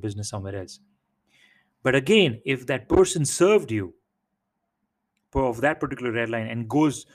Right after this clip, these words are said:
to another airline, you probably would want to fly that, the other airline because of that person. So people buy from people, and that's most important.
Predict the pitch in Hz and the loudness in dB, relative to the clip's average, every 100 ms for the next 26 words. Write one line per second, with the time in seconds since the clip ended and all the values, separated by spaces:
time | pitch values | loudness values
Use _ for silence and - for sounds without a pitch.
0 | _ - 127 185 196 143 123 120 101 - | _ -4 -2 2 2 2 2 -2 -8 -14
1 | _ _ _ _ - 214 - 220 240 202 | _ _ _ _ -14 -6 -2 -2 -2 -2
2 | 160 165 143 147 131 - 131 123 113 104 | 2 2 0 -4 -6 -8 -4 -2 -4 -10
3 | _ 120 123 113 127 127 120 113 113 117 | _ -8 -8 -10 -8 -6 -6 -6 -8 -8
4 | 110 110 104 - 113 107 107 - 107 - | -10 -10 -10 -10 -12 -10 -14 -12 -16 -16
5 | 90 _ _ _ _ _ _ _ - - | -20 _ _ _ _ _ _ _ -10 -8
6 | - 240 220 254 247 220 _ _ - 139 | -4 -4 0 0 0 -6 _ _ -2 0
7 | 156 156 160 151 _ - - 127 131 131 | 2 0 -4 -10 _ -20 -8 -6 -6 -8
8 | - _ _ 143 139 - - _ _ _ | -14 _ _ -10 -6 -8 -10 _ _ _
9 | _ _ _ 117 117 98 101 147 151 - | _ _ _ -12 -12 -12 -4 -4 -4 -12
10 | - - 131 - 110 107 95 98 | -14 -10 -8 -8 -10 -10 -10 -14